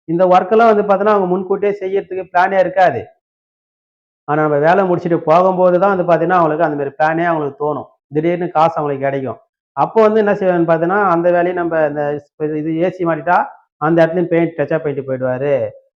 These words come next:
அல்லது கப்போர்டு ஒர்க் அடிச்சிட்டா கப்போர்டில் டேமேஜ் ஆகும், அதுக்கும் பெயிண்டிங் பண்ணிட்டு போயிடுவாரு க-, பெயிண்டரு, போனா திரும்ப வரமாட்டாங்க அப்படின்ற காரணத்துக்காக நம்ம வேலையை வந்து நூறு பர்சன்டேஜ் சரியா கொடுத்த பிறகும் அவங்களுடைய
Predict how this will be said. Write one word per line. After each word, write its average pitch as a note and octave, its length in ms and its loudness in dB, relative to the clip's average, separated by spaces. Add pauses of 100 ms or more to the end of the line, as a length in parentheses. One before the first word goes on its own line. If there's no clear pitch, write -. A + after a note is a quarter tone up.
அல்லது E3 380 0
கப்போர்டு F#3 200 0
ஒர்க் E3 300 2
அடிச்சிட்டா F3 440 0
கப்போர்டில் E3 440 0
டேமேஜ் D#3 420 2
ஆகும், C#3 240 -4
அதுக்கும் D#3+ 320 -2
பெயிண்டிங் D3+ 320 -4
பண்ணிட்டு C3 260 -12
போயிடுவாரு B2 380 -6
க-, C3 240 -8
பெயிண்டரு, C#3 500 -4 (360)
போனா F3+ 240 -2 (220)
திரும்ப F3+ 380 2
வரமாட்டாங்க C#3 720 0
அப்படின்ற F#3+ 460 -2
காரணத்துக்காக D3+ 800 0 (1160)
நம்ம E3+ 300 2
வேலையை G#3+ 340 4
வந்து G3 260 2
நூறு F#3+ 260 2
பர்சன்டேஜ் G3 380 0
சரியா F#3 420 0
கொடுத்த E3 300 -2
பிறகும் D#3 640 -2 (380)
அவங்களுடைய G3+ 460 2